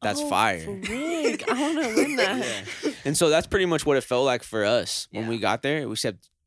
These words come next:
Speaker 1: it wasn't Chuck E. Cheese. It was,
Speaker 3: <laughs>
Speaker 1: we got to go to a furniture store and meet you guys, <laughs> which was really cool. We're in the middle of some couches and some, like, new
Speaker 3: <laughs>
Speaker 1: dining table sets.
Speaker 3: No, literally.
Speaker 1: And just, like, you know, taking pictures in front of a monster poster.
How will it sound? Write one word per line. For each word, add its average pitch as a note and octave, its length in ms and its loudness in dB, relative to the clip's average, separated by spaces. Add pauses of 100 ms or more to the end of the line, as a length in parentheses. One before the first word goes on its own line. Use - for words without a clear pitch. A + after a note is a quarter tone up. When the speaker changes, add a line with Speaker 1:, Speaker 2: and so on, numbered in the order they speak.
Speaker 1:
it A2+ 120 -4
wasn't A2 300 -2
Chuck A#2 140 -2
E. G#2+ 100 -4
Cheese. A#2+ 420 -2
It G2 80 -2
was, G#2+ 240 0
Speaker 3:
<laughs> - 720 -8
Speaker 1:
we C#3+ 100 -2
got C#3 160 4
to C3 80 -2
go B2+ 140 2
to B2 80 2
a A#2+ 60 0
furniture D3+ 380 0
store A2+ 260 0
and A2+ 80 -2
meet B2+ 100 0
you C#3 220 2
guys, A2+ 460 2
<laughs> - 20 -20
which D3 340 0
was F#3 160 2
really F3 240 4
cool. D3+ 340 0 (300)
We're C#3 120 2
in D3 80 2
the C#3+ 60 2
middle C3+ 320 2
of B2+ 140 2
some A#2 160 -4
couches A2+ 480 2
and A2 140 -2
some, G#2+ 180 -2
like, G#2 300 2
new A#2+ 320 2
Speaker 3:
<laughs> - 20 -2
Speaker 1:
dining A2 320 4
table A#2+ 300 2
sets. B2+ 280 2
Speaker 3:
No, G#3+ 160 -2
literally. G3 540 -6
Speaker 1:
And A2+ 160 0
just, G#2 180 -2
like, G2 240 0 (280)
you A2+ 40 -4
know, G2+ 120 -2
taking G#2+ 240 -4
pictures A2 280 -6
in G2+ 100 -10
front G#2+ 180 -8
of G2 60 -10
a F#2+ 100 -6
monster F#2+ 340 -10
poster. G2 480 -6